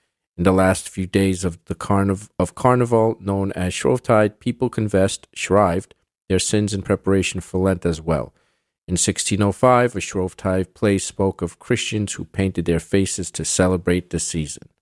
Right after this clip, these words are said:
Uh, it continues, "Traditionally, a carnival feast was the last opportunity for common people to eat well,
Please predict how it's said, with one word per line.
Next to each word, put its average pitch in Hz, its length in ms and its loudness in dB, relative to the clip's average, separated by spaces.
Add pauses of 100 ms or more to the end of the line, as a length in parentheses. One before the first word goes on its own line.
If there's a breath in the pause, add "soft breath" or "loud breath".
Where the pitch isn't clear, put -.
(220)
Uh, 73 320 -2
it - 160 -6
continues, 113 840 0 (140)
"Traditionally, 127 800 0
a - 20 -4
carnival 117 460 0
feast - 340 -2
was 87 140 -4
the 90 80 2
last 101 400 2
opportunity 95 640 -2
for - 180 -6
common 113 400 0
people 90 420 -4
to 85 260 -2
eat 87 200 -2
well, 101 340 2